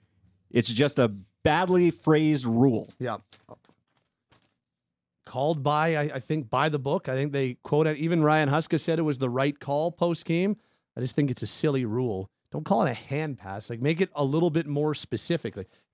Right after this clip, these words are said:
Speaker 2: okay,
Speaker 1: More
Speaker 2: can't touch a
Speaker 1: intentional.
Speaker 2: glove. Anyway,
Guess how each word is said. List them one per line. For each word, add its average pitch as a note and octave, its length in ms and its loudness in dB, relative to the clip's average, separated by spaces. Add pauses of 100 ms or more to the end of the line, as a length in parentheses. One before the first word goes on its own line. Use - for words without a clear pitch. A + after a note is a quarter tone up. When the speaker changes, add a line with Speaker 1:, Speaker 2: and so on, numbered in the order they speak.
(180)
Speaker 2:
okay, G#3+ 440 0 (100)
Speaker 1:
More C3 160 4
Speaker 2:
can't C3+ 140 0
touch - 260 2
a A#3+ 60 4
Speaker 1:
intentional. - 100 2
Speaker 2:
glove. F#3 440 4 (800)
Anyway, F#2 300 -4